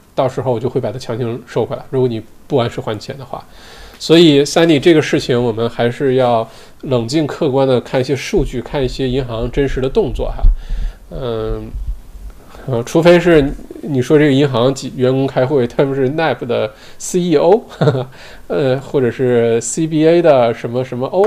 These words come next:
<laughs>啊，这是另外一回事儿哈。澳洲经济衰退肯定会非常严重的，只不过这是相对的概念，相对其他国家，呃，对于澳洲本身来说就是一个经济大衰退啊。丽丽和那几个股票板块，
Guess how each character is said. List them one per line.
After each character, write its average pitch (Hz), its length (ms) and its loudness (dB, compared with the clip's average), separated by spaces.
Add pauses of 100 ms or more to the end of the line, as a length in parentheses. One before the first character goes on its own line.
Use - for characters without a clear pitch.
(120)
<laughs> - 80 -20 (400)
啊， 147 160 -18 (100)
这 - 80 -6
是 131 140 -4
另 135 100 4
外 117 100 2
一 - 20 -4
回 123 120 -8
事 - 140 -12
儿 131 100 -10
哈。 - 80 -18 (480)
澳 196 140 10
洲 208 80 10
经 196 160 6
济 202 80 4
衰 190 180 4
退 180 80 6
肯 175 200 0
定 127 100 0
会 139 100 -2
非 139 160 -2
常 147 200 -4
严 110 200 -4
重 107 220 -4
的， 117 60 -14 (320)
只 135 120 -2
不 131 80 0
过 180 120 6
这 175 160 4
是 165 120 2
相 156 240 0
对 160 140 0
的 113 100 2
概 104 200 -4
念， 104 200 -8
相 151 220 -4
对 151 100 -2
其 127 140 -8
他 127 160 -2
国 123 100 -2
家， 120 320 -2 (360)
呃， 113 280 -6 (140)
对 165 100 2
于 175 40 6
澳 180 120 6
洲 170 120 2
本 107 180 0
身 - 180 -2
来 120 140 0
说 113 160 -6
就 127 140 -6
是 123 100 -6
一 113 60 -4
个 113 80 -4
经 117 180 -6
济 113 80 -8
大 110 160 -8
衰 - 180 -10
退 - 160 -14 (200)
啊。 131 100 -18 (1700)
丽 202 140 6
丽 185 140 8
和 151 320 6
那 190 120 4
几 151 160 0
个 151 140 4
股 156 160 -2
票 160 180 2
板 110 220 -4
块， 302 160 -14